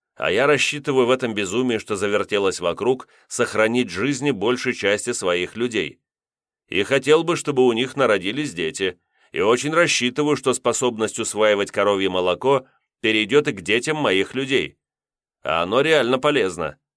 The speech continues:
Сколько из рожденных детей доживает до половозрелости? Два, три, из десятка.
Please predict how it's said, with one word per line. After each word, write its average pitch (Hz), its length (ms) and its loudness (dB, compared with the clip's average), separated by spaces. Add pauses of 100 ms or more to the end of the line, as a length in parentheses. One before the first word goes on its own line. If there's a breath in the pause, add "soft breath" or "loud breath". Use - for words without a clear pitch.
(340)
Сколько 147 440 0
из 120 140 4
рожденных 113 580 2
детей 127 500 -2 (160 soft breath)
доживает 117 680 2
до 110 160 -2
половозрелости? 110 1000 -2 (340)
Два, 107 380 0
три, 135 400 -4 (320)
из 101 220 -6
десятка. 120 640 -2